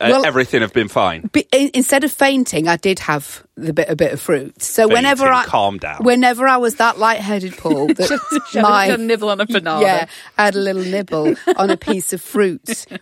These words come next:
Speaker 2: when I was, you know, close to collapse. I did,
Speaker 3: <laughs>
Speaker 2: because of you,
Speaker 1: Jesus.
Speaker 2: because of you, I did have some fruit because I, because I thought, I knew that you'd change your mind because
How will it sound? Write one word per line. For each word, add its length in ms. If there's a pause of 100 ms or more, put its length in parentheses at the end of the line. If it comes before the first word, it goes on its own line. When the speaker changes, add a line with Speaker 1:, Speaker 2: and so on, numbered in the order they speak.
(120)
Speaker 2:
when 180
I 140
was, 420
you 80
know, 220
close 360
to 100
collapse. 520 (380)
I 140 (120)
did, 160 (560)
Speaker 3:
<laughs> 500
Speaker 2:
because 400
of 120
you, 100
Speaker 1:
Jesus. 420
Speaker 2:
because 380
of 180
you, 240 (340)
I 340
did 320 (220)
have 360
some 280
fruit 400
because 260
I, 200
because 320
I 100
thought, 260
I 80
knew 400
that 100
you'd 140
change 280
your 60
mind 240
because 360